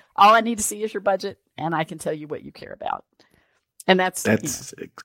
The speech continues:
Speaker 1: that's the bottom line, unfortunately. But you can make a difference.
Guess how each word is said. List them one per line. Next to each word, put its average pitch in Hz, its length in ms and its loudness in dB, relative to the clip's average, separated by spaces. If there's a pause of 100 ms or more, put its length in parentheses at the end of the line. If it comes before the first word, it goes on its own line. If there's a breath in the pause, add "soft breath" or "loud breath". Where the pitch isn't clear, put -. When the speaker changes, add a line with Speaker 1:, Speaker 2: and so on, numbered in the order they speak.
(120)
Speaker 1:
that's 185 200 4
the 180 100 0
bottom 185 240 2
line, 180 400 -6
unfortunately. 165 760 -10 (1080)
But 170 220 8 (140)
you 170 80 -10
can 175 160 -12
make 180 160 0
a 208 60 2
difference. 214 580 -6